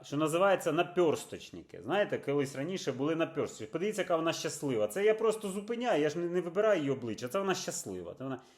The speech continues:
щастя Урсули. В Урсули щастя.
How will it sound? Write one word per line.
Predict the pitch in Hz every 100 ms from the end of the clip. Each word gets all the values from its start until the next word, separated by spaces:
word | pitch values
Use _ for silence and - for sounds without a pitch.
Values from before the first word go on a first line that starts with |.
| _
щастя | - - 240 247 - - - 147
Урсули. | 147 139 - 214 196 117
В | 110
Урсули | 127 139 220 226 214
щастя. | - - 196 185 - - - 101 95 98